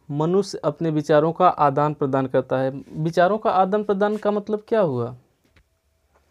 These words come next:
मनुष्य अपने विचारों या, अ, भाव एवं विचार का आदान प्रदान करता है। ऐसे, ऐसे करेंगे तो ज़्यादा सही रहेगा, ठीक है। मनुष्य अपने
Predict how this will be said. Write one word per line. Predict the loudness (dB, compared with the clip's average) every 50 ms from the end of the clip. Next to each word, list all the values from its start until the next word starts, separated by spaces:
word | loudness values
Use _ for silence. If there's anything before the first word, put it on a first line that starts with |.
| _ _ _ _ _ _ _ -6
मनुष्य | -2 0 0 0 0 0 -2
अपने | -2 0 -2 -2
विचारों | -2 -2 -2 2 4 4 4 4 2 2
या, | 2 2
अ, | 2 2 -2 -4 -4 -2 0 0 0 -2
भाव | -2 -4 -6 -2 2 4 6 6 6 4
एवं | 0 -2 -2 -2
विचार | -2 -2 0 0 0 0 0
का | 0 0 2 2
आदान | 2 0 -2 -4
प्रदान | -4 -4 -4 -4 -4 -2
करता | -4 -6 -6 -2 -2 -2
है। | 0 0 -2 -4 -4
ऐसे, | -4 -4 -4 -6 -8 -14 -12
ऐसे | -8 -6 -6 -4 -4 -4
करेंगे | -2 0 0 0 0 -2
तो | -2 -2 0
ज़्यादा | 0 0 0 -2
सही | -4 -2 -2 -2 0 0
रहेगा, | 0 -2 -4 -8 -12 _ _ _ _ _ _ _ _ _ _ _ _ _ _ _ _ _ _ _ _ _ _ _ -20 _ _ _ _ _ _ _ -8
ठीक | -6 -6 -4 -2 -2
है। | -2 0 -2 -4 -8 _ _ _ _ _ -8 -6
मनुष्य | -4 -4 -4 -4 -6 -8 -10 -8 -4
अपने | -4 -4 -4 -4 -4 -4 -2 -2 -4 -6